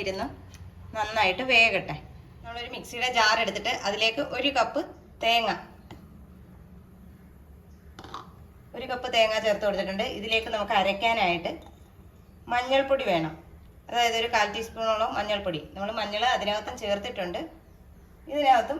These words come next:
നമുക്ക് ഇച്ചിരി വേണം. അതുപോലെ തന്നെ കാൽ ടീസ്പൂണോളം നല്ല ജീരകം. ഇത് രണ്ടും കൂടെ നന്നായിട്ടൊന്ന് അരച്ചെടുക്കുക. ഇതിനകത്ത് നമ്മൾ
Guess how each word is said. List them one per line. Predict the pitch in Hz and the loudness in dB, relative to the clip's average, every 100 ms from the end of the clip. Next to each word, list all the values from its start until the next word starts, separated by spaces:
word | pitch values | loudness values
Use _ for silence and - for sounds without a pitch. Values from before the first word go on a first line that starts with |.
| - | -6
നമുക്ക് | 226 226 262 | -6 -6 -8
ഇച്ചിരി | 214 208 | -8 -2
വേണം. | 190 156 - - - - - - - - | 0 0 -4 -16 -20 -20 -20 -20 -12 -8
അതുപോലെ | 254 254 269 277 233 | -2 4 6 6 2
തന്നെ | 196 - - - - - | 0 -4 -8 -20 -20 -6
കാൽ | 254 247 247 | 2 2 2
ടീസ്പൂണോളം | 247 220 214 196 220 330 208 | -6 -4 2 4 4 0 0
നല്ല | 214 220 208 | 2 2 2
ജീരകം. | 180 156 156 - - - - - - - - - - - - - - - - - - | -2 -2 -4 -14 -20 -20 -20 -20 -20 -20 -20 -18 -18 -18 -18 -18 -18 -20 -20 -20 -10
ഇത് | - 262 | 0 2
രണ്ടും | 233 220 | 2 2
കൂടെ | 233 254 | 2 2
നന്നായിട്ടൊന്ന് | 214 233 254 247 196 196 330 - - - | 0 0 0 2 0 -4 -6 -10 -8 -2
അരച്ചെടുക്കുക. | 226 226 165 156 151 - - - - - - - - - - - - - - 220 | -2 -2 -4 -6 -10 -14 -20 -18 -14 -14 -14 -20 -20 -20 -20 -16 -10 -10 -10 -4
ഇതിനകത്ത് | 247 254 294 | 6 6 8
നമ്മൾ | 285 | 4